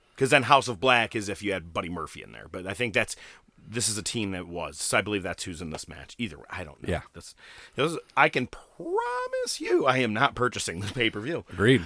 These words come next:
Speaker 1: Uh, you know what we don't get enough of? Texas death matches. I feel like we do not get enough of 'em.
Speaker 2: It's gotta be
Speaker 1: And since we're in California,
Speaker 2: Yeah. <laughs>
Speaker 1: let's do a Texas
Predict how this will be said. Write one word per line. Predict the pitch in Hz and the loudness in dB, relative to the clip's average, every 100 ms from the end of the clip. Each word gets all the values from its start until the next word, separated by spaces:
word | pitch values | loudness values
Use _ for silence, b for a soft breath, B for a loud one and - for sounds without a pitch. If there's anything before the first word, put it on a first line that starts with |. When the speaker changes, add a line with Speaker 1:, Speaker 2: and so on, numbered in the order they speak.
| - | 0
Speaker 1:
Uh, | - 117 113 113 117 - _ _ _ _ _ _ _ _ - | 4 6 8 6 2 -2 _ _ _ _ _ _ _ _ 4
you | 180 | 10
know | 285 | 10
what | 254 | 10
we | 233 | 8
don't | 247 190 | 8 8
get | 190 | 8
enough | 160 156 - | 10 8 10
of? | 175 170 - _ _ _ - | 8 8 2 _ _ _ 0
Texas | 202 - 254 - | 2 4 2 4
death | 135 - | 4 4
matches. | 90 67 - 73 - - _ - | -6 -8 -10 -8 -8 -10 _ -4
I | 131 | 0
feel | - 233 | 4 6
like | 226 | 4
we | 180 | 2
do | 147 | 0
not | 139 139 139 139 101 | 2 6 8 6 4
get | 131 | 4
enough | 113 104 - | 4 2 0
of | 78 | -6
'em. | 71 | -6
Speaker 2:
It's | 127 120 | -6 6
gotta | 143 117 | 10 10
be | 107 101 98 | 8 6 6
Speaker 1:
And | 143 | 4
since | 165 214 208 | 4 4 8
we're | 202 | 6
in | |
California, | 175 185 147 208 185 123 127 - | 8 8 8 8 8 8 6 4
Speaker 2:
Yeah. | 139 - | 2 2
<laughs> | - | 2
Speaker 1:
let's | - | 4
do | 139 160 | 6 6
a | |
Texas | - 302 - - - | 6 6 4 0 -2